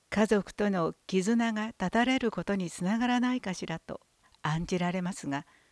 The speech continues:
それでもペット、犬や猫との触れ合いは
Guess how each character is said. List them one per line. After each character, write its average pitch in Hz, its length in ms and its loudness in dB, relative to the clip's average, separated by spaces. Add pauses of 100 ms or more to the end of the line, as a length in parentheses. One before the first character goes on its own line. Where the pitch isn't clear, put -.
(720)
そ - 160 -6
れ 170 120 2
で 185 120 0
も 160 200 -4 (400)
ペ 196 100 12
ッ 196 80 -4 (160)
ト、 - 160 -4 (640)
犬 202 240 2
や 220 160 2
猫 220 300 -2
と 190 140 -2
の 160 120 -2
触 185 140 -8
れ 196 120 2
合 208 120 -2
い 202 100 -6
は 196 220 -4